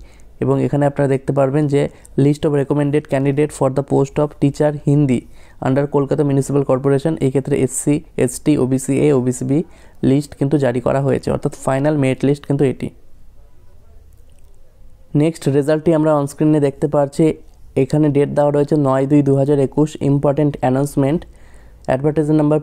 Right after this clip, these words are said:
পনেরো slash twenty twenty, recommended candidate for the post of আসানসোল, আহ, for the post of assistant engineer electrical vacancy আসানসোল দুর্গাপুর মিউনিসিপ্যাল অথরিটি। তো এইখানে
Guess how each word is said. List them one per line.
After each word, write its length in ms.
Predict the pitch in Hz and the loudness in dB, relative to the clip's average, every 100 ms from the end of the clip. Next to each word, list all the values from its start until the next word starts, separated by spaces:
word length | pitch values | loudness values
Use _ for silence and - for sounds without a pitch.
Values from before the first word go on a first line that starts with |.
| 147 | 0
পনেরো 320 | 147 151 160 151 | 2 4 2 2
slash 260 | 147 147 143 - | 2 0 0 -4
twenty 240 | 139 139 143 | -2 0 0
twenty, 360 | 143 135 131 147 - - - - 139 | 0 0 0 -2 -4 -14 -20 -2 0
recommended 460 | 139 156 156 156 - | 2 2 2 0 0
candidate 380 | 135 139 143 147 - | -2 0 0 -2 -2
for 100 | 135 | -2
the 60 | 143 143 | -2 0
post 200 | 143 139 151 | 0 2 -2
of 60 | 147 - - 127 | -2 -8 -6 -4
আসানসোল, 500 | 151 151 147 143 160 | -2 -2 0 0 -2
আহ, 920 | - - - - - - 139 139 135 - - - - | -6 -20 -20 -20 -20 -8 -2 0 0 -4 -12 -20 -8
for 140 | - 139 | -2 0
the 80 | 151 147 | 0 0
post 180 | 143 - | 0 0
of 40 | - 135 | -2 -2
assistant 340 | 131 147 165 147 | -2 0 0 0
engineer 320 | 139 139 147 143 135 | 2 2 0 0 0
electrical 460 | 143 - 147 139 180 - - - 135 | 0 0 0 0 -2 -8 -20 -6 -2
vacancy 460 | 123 139 139 156 160 - | 0 0 0 0 0 -2
আসানসোল 380 | 131 147 147 156 139 | -2 -2 0 0 2
দুর্গাপুর 380 | 131 139 143 156 165 - - | 2 0 2 0 0 -8 -2
মিউনিসিপ্যাল 420 | 143 143 143 151 - | 0 2 0 0 0
অথরিটি। 400 | 131 131 127 95 - - - | 0 0 0 -2 -6 -10 -10
তো 40 | - 143 | -2 0
এইখানে 240 | 143 151 | 2 0